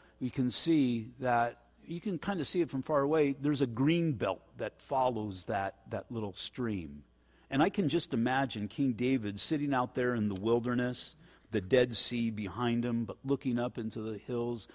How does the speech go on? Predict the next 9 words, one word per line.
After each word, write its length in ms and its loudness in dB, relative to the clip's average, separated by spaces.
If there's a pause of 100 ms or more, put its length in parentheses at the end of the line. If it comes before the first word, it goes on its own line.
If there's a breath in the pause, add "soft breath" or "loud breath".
(200 soft breath)
and 160 0
seeing 460 2
that 300 -2 (280)
those 420 2
plants 680 -2 (300 soft breath)
that 120 -4
are 80 0
planted 640 -2
by 280 -4